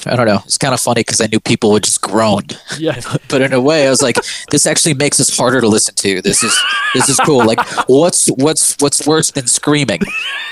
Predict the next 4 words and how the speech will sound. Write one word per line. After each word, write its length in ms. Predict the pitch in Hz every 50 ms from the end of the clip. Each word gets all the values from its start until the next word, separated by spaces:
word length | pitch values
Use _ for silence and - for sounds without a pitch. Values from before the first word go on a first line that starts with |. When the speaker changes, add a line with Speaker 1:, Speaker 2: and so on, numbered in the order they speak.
| - 1017 - - 988 988 960 - - -
Speaker 1:
Yeah, 140 | 143 131 233 466 123 -
doing 260 | 135 139 143 139 131 -
this. 440 | - 135 139 127 - 554 - - - - - - _ - 784 762 740 _ _ _ _ _ _ _ _ _ _ _ _ -
But 320 | 131 120 117 117 - -